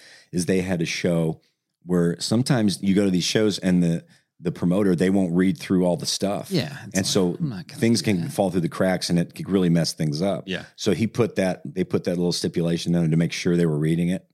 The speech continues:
Speaker 2: Oh,
Speaker 1: And so
Speaker 2: hilarious.
Speaker 1: if they weren't
Speaker 2: Okay.
Speaker 1: separated, they would know that they didn't read it.
Speaker 2: That's funny.
Speaker 1: Let's see.
Speaker 2: I like that.
Speaker 1: Uh, Eminem, uh, he was going through Ireland, insisted the organizers build a wooden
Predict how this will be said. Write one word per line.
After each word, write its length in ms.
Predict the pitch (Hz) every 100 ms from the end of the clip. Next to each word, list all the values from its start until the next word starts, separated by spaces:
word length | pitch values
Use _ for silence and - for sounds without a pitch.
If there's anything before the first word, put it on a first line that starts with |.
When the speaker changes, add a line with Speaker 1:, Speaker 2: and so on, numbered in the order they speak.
| _ -
Speaker 2:
Oh, 240 | 120 104
Speaker 1:
And 140 | 95 -
so 180 | 104
Speaker 2:
hilarious. 640 | 87 104 104 92 82 - -
Speaker 1:
if 140 | -
they 280 | 101 95 85 - - -
weren't 240 | 87 95 90
Speaker 2:
Okay. 100 | 92
Speaker 1:
separated, 400 | 101 90 85 80
they 100 | 85
would 140 | 78 80
know 160 | 82
that 160 | 78 67
they 80 | 78
didn't 240 | 78 71
read 200 | 78 78
it. 100 | 71
Speaker 2:
That's 160 | 107 -
funny. 320 | 92 87 95 -
Speaker 1:
Let's 160 | 101 -
see. 240 | 113 101 -
Speaker 2:
I 60 |
like 280 | 92 92 85
that. 200 | 85 85
Speaker 1:
Uh, 420 | 85 82 80 80 -
Eminem, 680 | 107 117 107 101 107 113 113 _ _ - _ -
uh, 260 | 82 78 -
he 100 | -
was 120 | 92 82
going 180 | 92
through 140 | 85 80
Ireland, 320 | 85 90 85
insisted 480 | 78 - 92 - 78
the 100 | 80
organizers 480 | 80 80 80 76 69
build 200 | 82 78
a 40 |
wooden 440 | 76 92 95 98